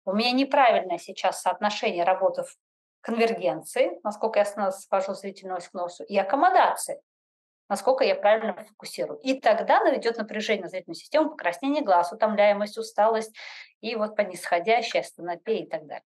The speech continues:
То есть у нас глаз работает и мозг работает, потому что глаз — это мозг вынесен на периферию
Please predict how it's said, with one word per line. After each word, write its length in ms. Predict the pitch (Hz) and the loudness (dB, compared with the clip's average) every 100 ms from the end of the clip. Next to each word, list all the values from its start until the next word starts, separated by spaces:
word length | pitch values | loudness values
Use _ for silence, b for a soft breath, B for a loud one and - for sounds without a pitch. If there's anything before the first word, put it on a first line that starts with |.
| B B B | B B B
То 100 | - | 2
есть 160 | 214 - | 2 2
у 80 | 254 | 2
нас 280 | 262 202 190 | 4 4 4
глаз 380 | 233 214 - | 4 4 4
работает 560 | 190 180 175 170 170 160 - | 2 2 2 0 -4 -8 -2
и 320 | 254 208 - 208 _ _ _ _ _ _ _ _ _ | 0 0 -6 -20 _ _ _ _ _ _ _ _ _
мозг 460 | 208 226 214 - - | 0 4 4 2 0
работает, 420 | 180 - 196 254 | 0 2 0 0
потому 160 | 233 190 | -4 -6
что 140 | 185 | -4
глаз — 420 | 175 202 170 - - | 0 4 4 0 -4
это 400 | 190 - 170 B B _ | -2 0 -2 B B _
мозг 640 | 220 247 220 220 - - - | 0 4 4 2 -8 -16 -12
вынесен 560 | 185 208 233 202 - 190 | -4 -2 0 -2 -4 -6
на 80 | 180 | -6
периферию 840 | 180 175 - 160 147 185 339 | -8 -10 -10 -14 -4 0 0